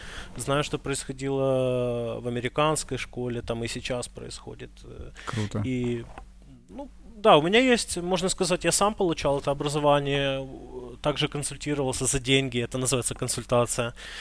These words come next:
Speaker 1: у преподавателей. Ну, то есть я не брал как бы там уроки, э, годами у них, а просто вот у одного преподавателя книжку купил, к другому
Speaker 2: Мгм.
Speaker 1: на мастер-класс ходил.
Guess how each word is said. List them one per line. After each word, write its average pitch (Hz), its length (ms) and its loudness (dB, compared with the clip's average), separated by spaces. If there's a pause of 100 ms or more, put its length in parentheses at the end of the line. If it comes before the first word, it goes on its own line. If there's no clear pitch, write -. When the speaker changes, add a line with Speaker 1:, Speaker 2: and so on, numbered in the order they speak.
(200)
Speaker 1:
у 143 180 2
преподавателей. 131 880 2
Ну, 180 100 0
то 151 120 -2
есть 135 140 0
я 143 80 0
не 143 100 -2
брал 180 240 -2
как 143 140 -4
бы 123 120 -10
там 113 220 -8
уроки, 123 360 -4
э, 107 580 -6 (360)
годами 110 440 0
у 110 100 -6
них, 110 320 -10
а - 100 -14
просто - 400 -4
вот 120 220 -6 (1080)
у 160 100 2
одного 139 260 4
преподавателя 113 540 -6
книжку 190 420 -4
купил, 135 460 -6 (880)
к 127 80 -6
другому 123 300 0
Speaker 2:
Мгм. 117 40 2
Speaker 1:
на 120 60 0
мастер-класс 147 640 2
ходил. 123 520 -4